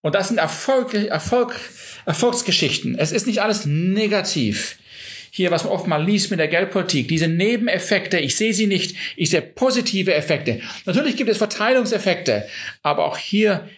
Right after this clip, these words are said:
ist eher der Staat gefordert.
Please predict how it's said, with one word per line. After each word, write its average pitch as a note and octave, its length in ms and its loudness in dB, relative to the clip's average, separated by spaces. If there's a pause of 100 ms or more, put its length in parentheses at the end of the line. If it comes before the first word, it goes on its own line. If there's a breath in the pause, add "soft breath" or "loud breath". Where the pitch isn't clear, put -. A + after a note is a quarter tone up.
(160 loud breath)
ist - 340 -4
eher C#3+ 500 2 (340)
der A#2 160 4
Staat D#3 760 0 (200)
gefordert. A#2 760 0